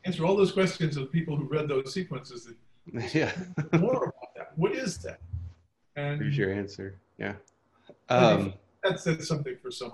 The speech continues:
Speaker 1: other time.
Speaker 2: Sure. Um, I wanna talk about the path to this coming out from Baen Books. Um, this is an expanded edition,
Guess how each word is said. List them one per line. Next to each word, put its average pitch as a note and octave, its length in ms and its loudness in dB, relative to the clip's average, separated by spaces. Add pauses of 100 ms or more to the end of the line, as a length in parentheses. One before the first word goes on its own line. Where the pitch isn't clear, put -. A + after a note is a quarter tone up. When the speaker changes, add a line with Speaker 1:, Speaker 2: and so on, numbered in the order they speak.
Speaker 1:
other A2+ 100 -20 (160)
time. A#2 160 -18 (240)
Speaker 2:
Sure. G#2 280 -4 (580)
Um, C3 260 6
I E3 60 8
wanna D4+ 240 8
talk D#3+ 400 2
about B2 580 2
the A#2+ 580 0 (180)
path D#3+ 520 0 (560)
to B2 180 -2
this A#2+ 220 0
coming A2+ 320 -2
out A2 240 -4
from G2+ 140 -6
Baen F#2+ 240 -4
Books. C3 400 -2 (480)
Um, G2 640 2 (340)
this C#3 460 4
is A#2+ 200 2
an A2 80 2
expanded C3+ 760 0
edition, F#2+ 600 -2